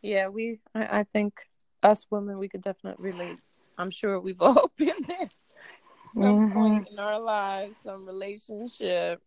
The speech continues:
Speaker 1: Maybe we there right now. Maybe some of you
Speaker 2: Mm-hmm.
Speaker 1: guys are there right now.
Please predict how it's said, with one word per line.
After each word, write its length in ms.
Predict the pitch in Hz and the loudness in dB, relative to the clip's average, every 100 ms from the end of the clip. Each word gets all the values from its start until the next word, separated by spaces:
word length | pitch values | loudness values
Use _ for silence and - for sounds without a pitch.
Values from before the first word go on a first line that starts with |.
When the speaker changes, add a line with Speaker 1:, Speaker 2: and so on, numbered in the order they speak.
| _ _ _ - | _ _ _ -12
Speaker 1:
Maybe 360 | 175 180 202 214 | -2 -2 -2 -8
we 180 | 226 214 | -10 -4
there 260 | 196 208 | -2 -2
right 260 | 208 214 - | -2 -4 -4
now. 440 | 180 175 175 185 | -10 -8 -8 -10
Maybe 300 | 185 180 - | -14 -14 -10
some 320 | 185 180 180 170 | -4 -2 -2 -4
of 60 | |
you 60 | 190 | -2
Speaker 2:
Mm-hmm. 60 | |
Speaker 1:
guys 280 | 196 170 170 | 0 2 -2
are 100 | 160 165 | -8 -6
there 220 | 160 160 | -6 -4
right 240 | 165 156 | -6 -6
now. 380 | 165 156 156 | -8 -8 -10